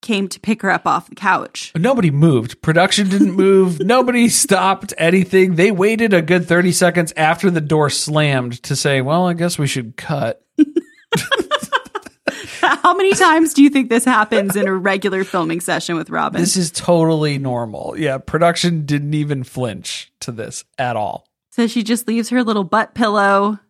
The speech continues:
Speaker 1: <laughs> and, uh, she's, she's gone. Do you think they share that pillow?
Speaker 2: The conjunctivitis pillow <laughs>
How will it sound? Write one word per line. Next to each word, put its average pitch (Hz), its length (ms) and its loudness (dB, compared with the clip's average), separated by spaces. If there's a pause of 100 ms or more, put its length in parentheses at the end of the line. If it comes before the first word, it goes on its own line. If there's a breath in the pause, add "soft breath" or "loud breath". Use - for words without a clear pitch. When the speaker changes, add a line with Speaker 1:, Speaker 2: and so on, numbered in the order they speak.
(120)
Speaker 1:
<laughs> - 260 -4
and, 214 440 2
uh, 185 340 2
she's, 196 460 -8
she's - 240 -10
gone. 226 400 -6 (360 loud breath)
Do - 100 0
you 302 80 6
think 403 200 -4
they 339 140 0
share 269 320 -2
that 202 240 -2
pillow? 165 480 -6 (300)
Speaker 2:
The 143 100 0
conjunctivitis 139 840 0
pillow - 320 4
<laughs> - 60 2